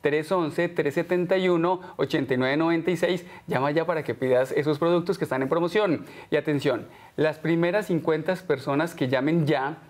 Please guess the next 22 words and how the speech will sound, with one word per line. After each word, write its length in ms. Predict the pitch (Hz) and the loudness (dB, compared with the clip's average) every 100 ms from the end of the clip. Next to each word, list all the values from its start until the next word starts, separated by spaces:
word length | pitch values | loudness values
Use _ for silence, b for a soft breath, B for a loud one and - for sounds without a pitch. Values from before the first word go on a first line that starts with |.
| - | -4
al 180 | - 127 | -2 -2
cinco 380 | 123 170 175 190 | -2 0 2 2
cincuenta 400 | 190 185 175 165 | 2 0 0 -2
y 80 | 143 | 0
siete, 320 | 165 151 127 | 0 2 0
veinticuatro 520 | 127 123 131 139 165 | 0 -2 -2 0 0
seis 240 | 196 190 196 | -2 0 0
uno 320 | 165 170 170 B B | 2 0 -2 B B
recibirán 480 | 156 156 147 139 147 | -2 2 2 2 0
descuento 460 | 175 175 185 190 | -2 0 0 4
del 160 | 185 156 | 2 2
veinte 360 | 147 202 202 | 0 -2 0
por 220 | 226 214 190 | 0 0 0
ciento 440 | 214 214 233 226 B B | -2 0 0 0 B B
en 220 | 170 170 | -2 0
servicios 720 | 170 160 156 190 202 220 226 | 0 0 0 -2 -2 0 2
del 160 | 185 151 | 2 0
centro 360 | - 147 151 170 | 0 0 0 0
médico, 520 | 180 185 156 - 117 B B | 2 2 2 -2 -4 B B
como 200 | - 160 | -2 -2
por 140 | 139 139 | 0 0
ejemplo 460 | 143 196 127 120 | 0 -2 0 -2